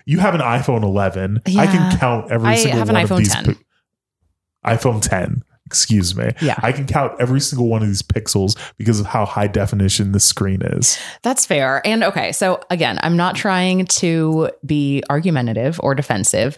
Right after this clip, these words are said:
Speaker 2: but I actually thought about deleting that photo recently. And I was talking to two girlfriends and I was like, "This is an old picture." And they're like, "Yeah, but you still look the same." And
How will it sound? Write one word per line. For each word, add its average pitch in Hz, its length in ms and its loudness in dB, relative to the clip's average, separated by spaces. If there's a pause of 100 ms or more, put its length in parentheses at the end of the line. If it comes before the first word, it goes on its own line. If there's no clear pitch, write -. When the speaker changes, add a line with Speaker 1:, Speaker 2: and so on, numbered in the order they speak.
(200)
Speaker 2:
but 214 360 -2
I 175 120 -2
actually 196 260 -2
thought 196 240 0
about 165 220 0
deleting 135 320 0
that 131 180 0
photo 131 280 0
recently. 123 500 -2
And 98 100 0
I 139 40 0
was 143 100 -2
talking 165 260 0
to 196 80 0
two 208 180 -4
girlfriends 139 600 0
and 147 60 2
I 143 40 0
was 135 100 -2
like, 143 120 -2
"This 147 160 0
is 170 80 -2
an 180 160 0
old 151 400 0
picture." - 420 -2 (220)
And 170 100 -2
they're 185 60 0
like, 190 120 -4
"Yeah, 285 120 0
but 196 100 2
you 175 80 0
still 170 240 0
look 165 140 0
the 151 120 -2
same." 143 460 0
And 143 460 0